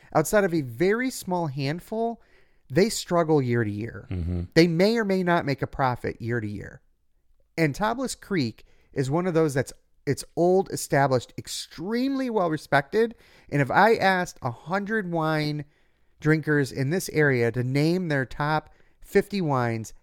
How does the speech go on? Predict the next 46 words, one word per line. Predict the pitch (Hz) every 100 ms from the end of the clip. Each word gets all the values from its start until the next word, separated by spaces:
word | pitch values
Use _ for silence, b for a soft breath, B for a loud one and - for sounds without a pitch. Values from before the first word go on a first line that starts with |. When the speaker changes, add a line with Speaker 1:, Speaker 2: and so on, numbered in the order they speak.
| _ _ _
Speaker 1:
out | 135 170
of | 185
that | 185
hundred, | 135 180 180 202
maybe | 165 175 156
one | 139 123 143 160 156
might | 139 127
say | - 120
a | 110
Tablas | 113 110 107 -
Creek | 107 95
wine, | 90 78 127 _ _ _
right? | 117 131 - b b b b b
It, | 185 175
Speaker 2:
Maybe, | 151 196 90 87
Speaker 1:
it, | -
Speaker 2:
maybe. | 113 165
Speaker 1:
maybe. | 202 151 101
Speaker 2:
And | 110
I'm | 120
Speaker 1:
It | 139
Speaker 2:
sitting | 151 208
Speaker 1:
might | 233 240
Speaker 2:
here | - -
Speaker 1:
be |
zero. | 170 160
Speaker 2:
wondering, | 107 110 107 107 107
you | 117
know, | 110
we | 98 127
know | 151 120
Tablas | 120 101 98
Creek | 110 98
very, | 95 131 104
very | 95 90
well. | 87 98
I |
wonder | 107 107 104
how | 107
much | 101 101 104
of | 98
our | 95
audience | 101 123 90 87 -
knows | 95 90 98
it, | 117
but, | - 95